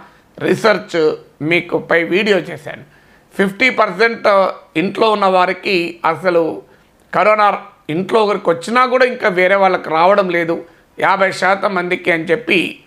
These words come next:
నేను మీకు Indian Institute of Epidemiol-, ఆ, ఆ, Epidemiology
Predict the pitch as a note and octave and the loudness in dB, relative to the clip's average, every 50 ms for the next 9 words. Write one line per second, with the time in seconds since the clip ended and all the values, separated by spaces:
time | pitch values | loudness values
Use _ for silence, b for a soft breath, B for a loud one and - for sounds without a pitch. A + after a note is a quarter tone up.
0 | b b b b b _ _ - D3+ D#3+ E3+ E3+ E3+ D#3+ D#3+ E3 D#3+ D#3 - - | b b b b b _ _ -6 -2 -2 0 0 -2 -2 -2 -2 -4 -4 -6 -6
1 | - - - - - - - - - _ B B B B B - - D#3 E3+ G3 | -6 -6 -6 -8 -10 -12 -12 -14 -16 _ B B B B B -6 -2 -2 0 2
2 | G#3 G#3+ G#3 G3 F#3+ F3+ F3+ - - - - G#3 G3+ - - - - - - - | 2 2 2 0 -2 -2 -4 -6 -6 -6 -6 -4 -2 -2 -2 -2 -2 -4 -2 0
3 | - D#3+ - - - - b b b b b b _ _ _ D#3 F3 F3+ - F3 | 2 2 2 2 0 -4 b b b b b b _ _ _ 0 0 0 0 0
4 | E3+ E3 - F#3 G3+ G3+ G3 G3 F#3+ F#3+ F#3+ - - - F3+ G3+ - - - - | -2 0 0 -2 -2 0 2 2 2 0 0 0 0 2 2 2 0 -2 -4 -2
5 | E3+ - - - - - - A#3+ C#4 - - G#3+ G#3 A3 G#3+ G#3 G3 F#3+ F#3 F3+ | -2 -2 -2 -4 -8 -12 -8 -6 -6 -4 -2 0 0 0 2 2 2 2 2 0
6 | E3 E3+ F#3 F3+ | -2 -2 -4 -4